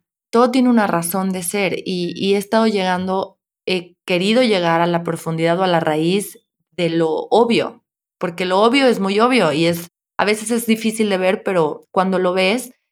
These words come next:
lo difícil es ir de dónde viene todo esto. Entonces, nos hemos vuelto tan controladores porque estamos llenos de miedo. Yo en lo personal estoy llena de miedo en muchas cosas, sobre todo con Lorenzo.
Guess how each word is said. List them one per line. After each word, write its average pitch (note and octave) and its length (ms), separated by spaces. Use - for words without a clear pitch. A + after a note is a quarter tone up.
lo F#3+ 200
difícil G3+ 540
es F#3+ 200
ir F#3 420
de F3 140
dónde G#3 300
viene F3+ 280
todo E3+ 240
esto. E3+ 380
Entonces, G#3 560
nos G#3+ 180
hemos C4+ 340
vuelto A3+ 440
tan F#3 180
controladores D#3+ 1000
porque A3 280
estamos A#3 340
llenos A3 300
de G3 80
miedo. F3 360
Yo G3 200
en A3+ 100
lo A3+ 140
personal F3+ 720
estoy F#3 320
llena G3 280
de F3+ 120
miedo F3 260
en E3+ 60
muchas E3+ 340
cosas, E3+ 400
sobre F3 300
todo E3+ 280
con E3 140
Lorenzo. D3+ 480